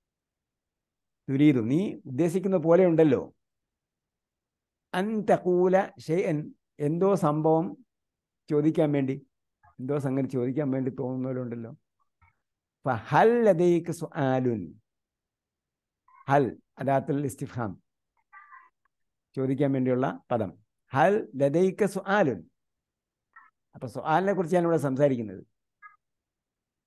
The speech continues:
അപ്പോ സുആൽ കൊണ്ട് തുടങ്ങാൻ പറ്റില്ല, മറിച്ച് എന്താണ്, ചോദ്യത്തിന്റെ പദം കൊണ്ട് തുടങ്ങാം. ഫഹൽ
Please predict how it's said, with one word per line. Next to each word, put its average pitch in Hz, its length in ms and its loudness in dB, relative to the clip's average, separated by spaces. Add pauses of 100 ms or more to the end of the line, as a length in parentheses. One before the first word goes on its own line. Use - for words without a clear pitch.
(200)
അപ്പോ 135 380 -6 (1080)
സുആൽ 175 340 4
കൊണ്ട് 208 180 4
തുടങ്ങാൻ 156 280 6
പറ്റില്ല, 117 440 -2 (100)
മറിച്ച് 113 280 -8
എന്താണ്, 120 420 -2 (320)
ചോദ്യത്തിന്റെ 143 800 0
പദം 113 240 0
കൊണ്ട് 113 340 -4 (100)
തുടങ്ങാം. 87 340 -10 (220)
ഫഹൽ 135 540 0